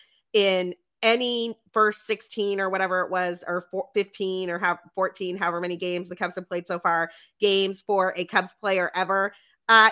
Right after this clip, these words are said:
he said at Cubs convention that he was going to run more. I don't think I anticipated him leading the league, all of the major leagues in steals as of the first two weeks of the season, but he is. He's tied for the lead,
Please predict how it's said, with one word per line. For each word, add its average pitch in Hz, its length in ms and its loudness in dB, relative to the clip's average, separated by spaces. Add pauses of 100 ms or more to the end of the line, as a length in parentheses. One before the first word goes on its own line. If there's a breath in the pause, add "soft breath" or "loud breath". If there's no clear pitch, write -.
he 403 220 4
said 240 200 4
at - 120 -2
Cubs 208 240 -4
convention 226 460 -4
that 185 80 -6
he 220 120 -10
was 214 160 -4
going 208 240 0
to 214 80 -10
run 202 220 2
more. 208 340 0
I 240 80 6
don't 294 240 0
think 262 240 -6
I 220 180 4
anticipated 202 680 -2
him 196 420 -2 (340 soft breath)
leading 302 680 -2
the 240 140 2
league, 247 600 -4 (260)
all 285 280 8
of 254 240 2
the 254 100 0
major 233 380 2
leagues 175 580 -2
in 208 160 2
steals 185 640 -2 (380 soft breath)
as 208 200 6
of 208 140 -2
the 202 80 -4
first 214 300 -4
two 220 160 -10
weeks 208 260 -8
of 208 120 -6
the 196 60 -4
season, 196 380 -4
but 202 140 -2
he 226 140 0
is. 226 120 0
He's 196 160 -6
tied 214 280 0
for 226 100 -4
the 196 100 -6
lead, 196 440 0